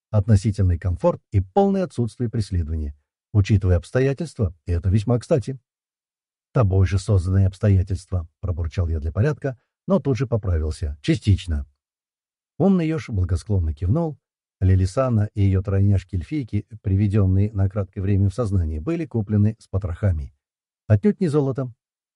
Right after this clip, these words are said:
Я уже частично открыл рот, рассказав о том, что один из двух континентов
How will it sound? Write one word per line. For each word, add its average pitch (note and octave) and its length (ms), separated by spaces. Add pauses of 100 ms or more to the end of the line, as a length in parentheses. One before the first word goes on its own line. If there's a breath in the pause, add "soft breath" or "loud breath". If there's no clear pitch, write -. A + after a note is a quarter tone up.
Я G2 200
уже F#2 180
частично F#2+ 500
открыл G2 360
рот, C3 220
рассказав F#2+ 560
о F#2+ 100
том, C3+ 380
что G#2 240
один G2+ 340
из E2+ 180
двух G#2 220
континентов G2 640